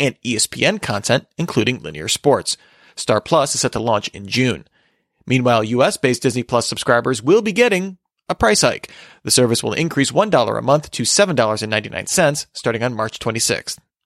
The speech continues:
Apple V P of Hardware Technologies, Johnny Sarugi,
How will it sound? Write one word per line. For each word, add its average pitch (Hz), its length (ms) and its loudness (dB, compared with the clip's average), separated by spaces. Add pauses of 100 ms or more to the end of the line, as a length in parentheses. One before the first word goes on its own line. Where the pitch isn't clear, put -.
(1120)
Apple 147 260 0
V 143 180 2
P 139 140 -2
of 123 100 0
Hardware 175 280 0
Technologies, 127 640 0
Johnny 127 240 0
Sarugi, 135 600 2